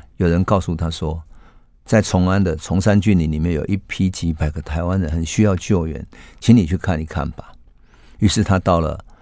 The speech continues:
闽北的崇安去，一看到在垦荒的三四百个台湾人啊，那么可怜，他一家一家去看哈。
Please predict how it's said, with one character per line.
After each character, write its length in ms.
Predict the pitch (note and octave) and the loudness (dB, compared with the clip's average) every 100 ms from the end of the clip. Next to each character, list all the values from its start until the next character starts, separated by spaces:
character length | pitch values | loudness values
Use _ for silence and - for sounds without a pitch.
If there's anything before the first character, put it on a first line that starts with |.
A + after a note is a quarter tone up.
| - | 2
闽 260 | G#2+ G#2 A#2+ | 6 6 6
北 160 | G2 | 4
的 80 | D#2 | 2
崇 260 | E2+ E2 E2 | -2 -2 -2
安 140 | F2 | -2
去， 280 | E2 E2+ D#2 - - - - - _ _ _ _ - | -2 -4 -6 -10 -20 -20 -20 -20 _ _ _ _ -8
一 80 | - | -4
看 240 | G#2+ A#2+ | 0 2
到 180 | F#2 F2+ | 2 2
在 280 | F2 - G2 | 0 0 0
垦 320 | - - D#2 | 0 -2 -2
荒 260 | D#2+ F2+ G2 | 0 0 0
的 100 | F2 | -2
三 360 | - G#2+ G2+ | 0 2 2
四 240 | F#2 - E2+ | 0 -2 -4
百 200 | - - | -4 -10
个 80 | F2 | -12
台 180 | - C#2+ | -12 -8
湾 200 | D2 D#2 | -6 -4
人 240 | E2 D#2+ E2+ | -6 -8 -12
啊， 180 | F2 - - | -12 -16 -2
那 100 | A2+ | 4
么 100 | G2+ F2 | 4 4
可 200 | - C#2 | -6 -8
怜， 160 | - F#2 - - - - - | -8 -12 -16 -20 -20 -12 -2
他 100 | C#3+ | 2
一 120 | C#3 | 4
家 200 | A2+ B2 | 6 6
一 60 | A2+ | 6
家 180 | A2 | 2
去 200 | G2+ - | 0 -2
看 280 | E2+ - D2+ | -4 -2 -2
哈。 280 | E2 E2+ - | -4 -8 -12